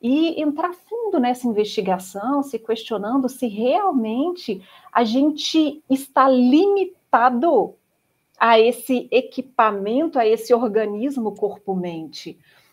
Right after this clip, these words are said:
Será que a gente é só isso mesmo? Ou será que existe uma realidade subjacente, um substrato de toda essa manifestação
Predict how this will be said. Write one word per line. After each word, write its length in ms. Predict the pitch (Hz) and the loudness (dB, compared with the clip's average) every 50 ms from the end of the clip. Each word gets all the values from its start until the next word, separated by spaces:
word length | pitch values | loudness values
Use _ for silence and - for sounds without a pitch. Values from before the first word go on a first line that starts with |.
| _ | _
Será 260 | _ - 202 196 208 | _ -6 -2 0 0
que 120 | 220 - 226 | 0 0 -2
a 20 | |
gente 480 | 196 214 208 202 190 - - 208 - - - | -2 -2 -4 -6 -6 -6 -8 -10 -8 -6 -2
é 180 | 226 240 285 | 0 2 2
só 380 | 285 285 - - - 247 233 220 | 0 -2 -8 -6 -4 -2 0 0
isso 440 | 214 208 214 208 208 - - 208 185 | -2 -2 -6 -8 -12 -14 -14 -12 -12
mesmo? 720 | 180 180 196 214 247 285 311 302 247 214 196 180 170 - _ _ _ _ - | -10 -10 -10 -8 -8 -6 -6 -6 -8 -6 -8 -10 -10 -12 _ _ _ _ -8
Ou 80 | 208 | -6
será 260 | 196 214 220 202 214 226 | -2 -2 0 0 -2 -2
que 120 | 220 226 | -4 -6
existe 360 | 202 185 214 226 214 - - | -8 -6 -6 -6 -8 -8 -8
uma 140 | 220 214 220 | -6 -6 -6
realidade 1160 | 220 202 208 214 226 220 220 220 220 202 170 165 175 175 190 208 226 240 233 190 160 165 180 180 | -6 -4 -2 0 2 2 2 2 0 -2 -2 -2 -2 -2 0 0 0 0 0 0 -2 -6 -8 -8
subjacente, 1200 | 180 - - 220 185 185 185 180 190 170 175 - - - - 175 180 190 214 240 240 220 - 202 | -8 -8 -8 -8 -6 -6 -6 -4 -6 -6 -6 -8 -16 -14 -12 -10 -10 -8 -8 -8 -8 -8 -10 -10
um 60 | 190 190 | -12 -12
substrato 800 | 185 - 214 190 180 196 190 - - - 190 196 214 240 - 208 | -10 -8 -8 -6 -6 -8 -12 -14 -10 -6 -4 -4 -4 -4 -6 -10
de 100 | 185 190 | -14 -12
toda 220 | 190 233 240 233 | -10 -8 -8 -6
essa 180 | 233 226 - 220 | -8 -8 -8 -10
manifestação 1000 | 202 202 196 190 190 190 190 190 - 180 180 - - - 190 226 247 254 220 | -10 -10 -12 -12 -14 -16 -16 -16 -16 -20 -20 -18 -14 -12 -8 -6 -4 -4 -4